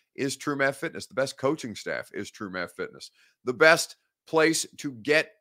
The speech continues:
a sweat in and do it efficiently within the time frame that you need it, whether you're working out early in the morning, in the afternoon on your lunch break, or at night. True Math Fitness is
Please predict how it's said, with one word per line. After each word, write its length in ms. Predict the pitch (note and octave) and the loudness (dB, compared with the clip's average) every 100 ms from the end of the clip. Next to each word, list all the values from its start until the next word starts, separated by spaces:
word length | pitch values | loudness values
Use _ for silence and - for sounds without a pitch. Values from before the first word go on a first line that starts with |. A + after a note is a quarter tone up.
| - | -10
a 120 | B2+ | -8
sweat 480 | - - D#3 D3 - | -6 -2 2 2 0
in 260 | C#3+ D3+ D#3 C3 | -6 -6 -6 -8
and 240 | A#2 G#2+ | -10 -4
do 180 | D3 D#3 | -2 -2
it 100 | D3+ | -4
efficiently 640 | A#2+ - D#3+ - C3 F#2+ | -8 -6 -6 -6 -8 -10
within 380 | F#2 F#2 C3 C#3+ | -12 -10 -8 -8
the 80 | A#2+ | -10
time 360 | - C3 C3+ C3 | -6 -4 -4 -4
frame 240 | C3+ C3+ | -6 -6
that 180 | G#2+ - | -10 -12
you 60 | |
need 220 | G2+ C#3 F3+ | -8 -6 -6
it, 80 | |
whether 180 | G2 F#2+ | -6 -8
you're 80 | F#2 | -6
working 340 | G#2 G#2+ G2 | -6 -6 -8
out 160 | G2+ - | -10 0
early 260 | D3 F3 D#3+ | 2 4 2
in 80 | D3 | -2
the 60 | |
morning, 400 | D3 D3 D3 C#3+ - _ _ - | -2 -2 -2 -6 -14 _ _ -14
in 60 | |
the 140 | G2+ G#2+ | -6 -2
afternoon 480 | C#3 - B2+ B2+ B2 | -2 -4 -6 -4 -4
on 120 | A2+ | -4
your 100 | G#2+ | -4
lunch 300 | A2+ A#2 - | -4 -6 -6
break, 180 | A#2+ A#2+ _ | -6 -6 _
or 300 | B2 C3 - | -2 -2 -2
at 240 | A2+ A#2 G#2+ | -2 -2 -4
night. 300 | A#2 A2 - _ _ _ | -2 -2 -4 _ _ _
True 160 | - A#2 | -12 -2
Math 220 | A2+ A2 | -2 -2
Fitness 400 | A#2 G#2+ G#2 - | -4 -6 -8 -12
is 140 | F2 | -16